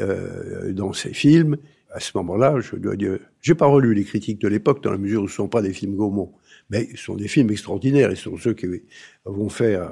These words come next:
euh, que Jean-Marie commencera à être très connu. Et puis, euh, par la suite, eh bien, notamment la série des Visiteurs,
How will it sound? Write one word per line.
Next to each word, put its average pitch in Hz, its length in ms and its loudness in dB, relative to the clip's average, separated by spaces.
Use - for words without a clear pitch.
euh, - 320 -14
que - 160 -12
Jean-Marie 95 460 -2
commencera 113 540 0
à - 20 0
être 95 80 -6
très - 180 -14
connu. 165 480 0
Et 101 80 -8
puis, 107 400 2
euh, 101 80 -4
par - 200 -8
la - 100 -12
suite, - 420 -8
eh - 60 -6
bien, 95 260 -8
notamment 95 460 -8
la 110 120 -4
série - 300 -10
des 92 80 -12
Visiteurs, 95 680 -6